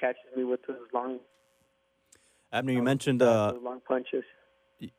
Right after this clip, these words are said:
Speaker 2: you mentioned, uh, Gervonta
Speaker 1: Yeah.
Speaker 2: Davis, and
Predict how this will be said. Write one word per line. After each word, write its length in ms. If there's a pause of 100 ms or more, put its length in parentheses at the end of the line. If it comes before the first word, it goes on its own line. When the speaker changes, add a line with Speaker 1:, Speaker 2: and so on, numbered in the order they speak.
Speaker 2:
you 80
mentioned, 300
uh, 120
Gervonta 540
Speaker 1:
Yeah. 80
Speaker 2:
Davis, 500 (100)
and 600